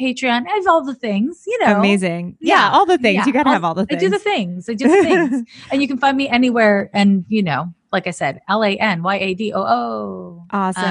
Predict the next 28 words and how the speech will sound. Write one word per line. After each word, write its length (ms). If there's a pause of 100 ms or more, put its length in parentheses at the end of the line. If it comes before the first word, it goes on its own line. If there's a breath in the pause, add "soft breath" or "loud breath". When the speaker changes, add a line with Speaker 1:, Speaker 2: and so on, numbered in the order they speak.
Speaker 1:
Um, 80
Speaker 2:
Thank 240
you 140
so 480
Speaker 1:
<laughs> 120
Speaker 2:
much. 180
We're 140
so 440
appreciative. 880
And 300
everyone 360
make 200
sure 380
that 180
you, 380
you 600
follow 420
and 240
listen 340
to 160
Ghosts 280
of 100
a 60
Podcast 520
'cause 140
it's 200
awesome. 520
And 340